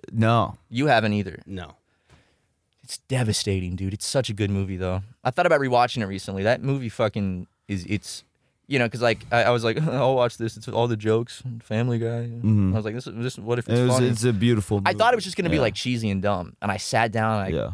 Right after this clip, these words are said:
Speaker 2: I sat my white ass down and I listened and I cried.
Speaker 1: Uh-huh.
Speaker 2: I cried my ass off at the
Speaker 1: Yeah.
Speaker 2: end of that movie. It's devastating. And,
Speaker 1: Yeah.
Speaker 2: uh,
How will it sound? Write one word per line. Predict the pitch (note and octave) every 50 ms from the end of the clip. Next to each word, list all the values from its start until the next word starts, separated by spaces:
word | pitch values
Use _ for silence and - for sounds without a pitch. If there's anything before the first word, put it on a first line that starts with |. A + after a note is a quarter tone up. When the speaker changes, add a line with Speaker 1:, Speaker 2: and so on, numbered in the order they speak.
| G2+ - -
Speaker 2:
I | -
sat | - - - B2+ C3+
my | C#3 C#3
white | A2+ G2+ G#2 G#2+ A#2 A2+
ass | A2 G#2 G2+ -
down | - G2 G2 G2+
and | G2 G2
I | F#2+
listened | F#2+ G2 G2 - - G2+ G2
and | G2 F#2+
I | F#2 -
cried. | - - - - G#2 G2 F#2 F2+ F#2 F#2+ - - - _ -
Speaker 1:
Uh-huh. | - F#2+ F2+ E2+ D2+ E2+ -
Speaker 2:
I | G#2+ A2+
cried | A2+ - - B2 A2+ A2 G#2 G2+ F#2
my | G#2 G2+ G2 - - _
ass | - G2+ G2+ G2 - - -
off | G2+ F2+ F2 -
at | G#2 -
the | F2+
Speaker 1:
Yeah. | G2+
Speaker 2:
end | F#2+ F#2
of | F2+
that | F2+ F2+ F2+
movie. | F#2 F#2 F#2 - F#2 - - _ _ _
It's | A#2 A2+ - - - _ _ _
devastating. | - A#2 A2 G#2 G2 - - - E2 D#2+ - - - - - _ _ _ _ _ _ _ _ _ _ _ _ _ _ _ -
And, | - A2 A2
Speaker 1:
Yeah. | G2+ G2+
Speaker 2:
uh, | G2+ G2 F#2+ F#2